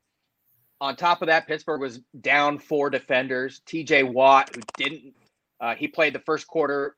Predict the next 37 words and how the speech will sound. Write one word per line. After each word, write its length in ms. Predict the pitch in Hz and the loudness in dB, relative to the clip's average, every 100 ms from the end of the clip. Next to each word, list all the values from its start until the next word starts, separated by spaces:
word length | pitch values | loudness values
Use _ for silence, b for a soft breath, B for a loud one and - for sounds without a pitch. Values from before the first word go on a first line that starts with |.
| - | -12
a 40 | |
little 140 | 139 135 | -10 -8
bit 120 | 139 | -8
in 40 | |
the 60 | 131 | -6
second. 400 | - 135 143 127 _ _ _ - | 0 0 0 -8 _ _ _ -18
His 140 | 113 | -6
groin 260 | 151 147 123 | 0 2 2
got 200 | 107 104 | -2 -4
hurt. 260 | 107 101 - | -8 -10 -8
Well, 300 | 107 117 123 | -2 0 -2
if 80 | |
you 80 | 120 | 0
don't 180 | 123 123 | -2 0
practice 600 | 139 135 135 135 127 - | 4 4 4 -2 -6 -12
and 140 | 117 113 | -14 -10
you 80 | 104 | -2
hold 100 | 143 | 0
out 80 | |
for 80 | 165 | 0
money, 220 | 254 240 | 0 0
that's 180 | 139 131 | 0 -2
gonna 220 | - 131 | 0 0
happen. 360 | 123 120 - 98 _ _ _ _ _ - | 2 0 -2 -8 _ _ _ _ _ 4
Devin 320 | 151 156 131 | 4 4 -2
Bush, 600 | 139 147 143 - - - _ _ _ - | -4 -2 -2 -4 -8 -14 _ _ _ -6
Joe 220 | 156 156 | 0 0
Hayden, 460 | 156 147 139 143 - | 2 0 0 -8 -12
those 120 | 190 | -8
guys 200 | 208 190 | -4 -2
didn't 180 | 190 135 | -4 -8
play. 460 | - 165 143 95 _ _ _ _ | -8 -4 -4 -8 _ _ _ _
So 360 | - 147 139 131 _ _ - - _ _ _ _ - - _ _ _ - | 0 2 2 0 _ _ -16 -16 _ _ _ _ -20 -20 _ _ _ -16
the 60 | - | -8
Raiders, 380 | - 240 220 - | -4 -2 -4 -6
you 120 | 196 | -4
know, 240 | 180 170 | 0 0